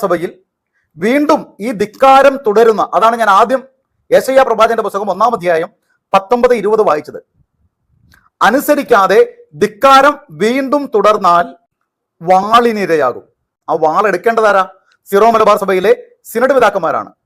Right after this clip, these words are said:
മാർപ്പാപ്പ ആ വാൾ എടുത്തു കഴിഞ്ഞു ഡിസംബർ ഏഴാം തീയതി. നിങ്ങളുടെ പൗരോഹിത്യ ജീവിതത്തിന്റെ, കാപട്യ ജീവിതത്തിന്റെ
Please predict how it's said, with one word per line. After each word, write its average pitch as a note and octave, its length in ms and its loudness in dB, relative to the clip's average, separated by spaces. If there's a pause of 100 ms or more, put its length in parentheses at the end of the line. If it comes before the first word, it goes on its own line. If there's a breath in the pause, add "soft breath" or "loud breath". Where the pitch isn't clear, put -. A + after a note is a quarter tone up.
(360)
മാർപ്പാപ്പ C4+ 500 4 (240)
ആ - 20 4 (140)
വാൾ F#3+ 280 2
എടുത്തു F#3+ 220 -6
കഴിഞ്ഞു A#2+ 220 -8 (420)
ഡിസംബർ F3+ 300 -4
ഏഴാം D#3 260 -2
തീയതി. B2 200 -18 (1400)
നിങ്ങളുടെ C4 380 2
പൗരോഹിത്യ C4 640 4
ജീവിതത്തിന്റെ, A3+ 640 0 (2500)
കാപട്യ B3+ 500 2
ജീവിതത്തിന്റെ A#3 540 -2